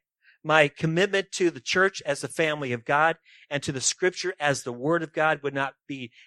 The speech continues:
as nearly as strong today as it would be if it wasn't for the Lord's breadcrumbs of grace and mercy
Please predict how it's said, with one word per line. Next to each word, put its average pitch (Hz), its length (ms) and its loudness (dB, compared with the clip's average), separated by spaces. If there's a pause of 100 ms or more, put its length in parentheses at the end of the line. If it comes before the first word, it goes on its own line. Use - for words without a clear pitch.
(120)
as 113 220 -8
nearly 170 380 -4
as 160 100 -4
strong 156 360 -6
today 127 500 -4
as 117 160 -6
it 117 120 -12
would 147 240 -4
be 107 260 -12 (380)
if 131 180 -8
it 131 100 -10
wasn't 139 380 -2
for 135 160 -4
the 127 100 -2
Lord's 123 280 -2 (120)
breadcrumbs 123 600 -6
of 101 140 -20
grace 123 600 -8 (300)
and 113 140 -12
mercy 120 560 -6